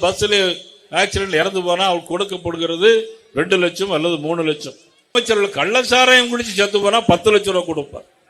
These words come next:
ஆக, கள்ளக்குறிச்சிக்கு போன முதலமைச்சருடைய கால்கள் கரூருக்கு போகவே இல்லை. வாக்காளர் சேர்ப்பு பட்டியலை இன்னைக்கு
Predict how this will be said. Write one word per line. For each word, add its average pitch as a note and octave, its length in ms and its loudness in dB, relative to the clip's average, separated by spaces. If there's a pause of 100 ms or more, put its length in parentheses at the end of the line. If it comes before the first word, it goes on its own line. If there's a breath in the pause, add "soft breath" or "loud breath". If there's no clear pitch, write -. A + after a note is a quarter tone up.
(120)
ஆக, F#3+ 320 2
கள்ளக்குறிச்சிக்கு A#3 680 0
போன A3 200 2
முதலமைச்சருடைய G#3 760 2
கால்கள் A3 480 0 (520)
கரூருக்கு F#3 500 2
போகவே F3 400 0
இல்லை. D#3 260 -6 (400)
வாக்காளர் G#3 340 0
சேர்ப்பு F#3 420 -4
பட்டியலை D#3+ 640 -6
இன்னைக்கு F3 260 -4